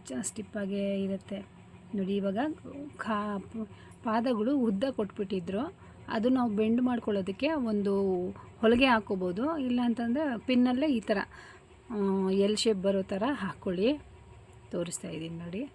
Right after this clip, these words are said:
ಒಳಗೆ ಸ್ಪಾಂಜ್ ಕೊಟ್ಟಿರ್ತಾರೆ ಅವರು, ಕಾಟನ್ ಥರ, ಅದಕ್ಕೋಸ್ಕರ ನಾವು ಎಲ್ ಶೇಪ್ ಬರೋ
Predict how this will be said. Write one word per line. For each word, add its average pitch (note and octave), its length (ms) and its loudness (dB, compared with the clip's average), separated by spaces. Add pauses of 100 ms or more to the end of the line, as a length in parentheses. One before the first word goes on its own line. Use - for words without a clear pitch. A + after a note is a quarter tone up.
(2250)
ಒಳಗೆ A3 260 6 (160)
ಸ್ಪಾಂಜ್ A#3+ 380 0
ಕೊಟ್ಟಿರ್ತಾರೆ F#3+ 540 -4 (100)
ಅವರು, F3+ 220 0 (320)
ಕಾಟನ್ G#3 400 -2
ಥರ, F#3 120 -8 (600)
ಅದಕ್ಕೋಸ್ಕರ A3+ 500 -4 (140)
ನಾವು A3+ 180 -2 (580)
ಎಲ್ A#3 160 -2
ಶೇಪ್ A#3+ 240 0
ಬರೋ G3+ 160 -2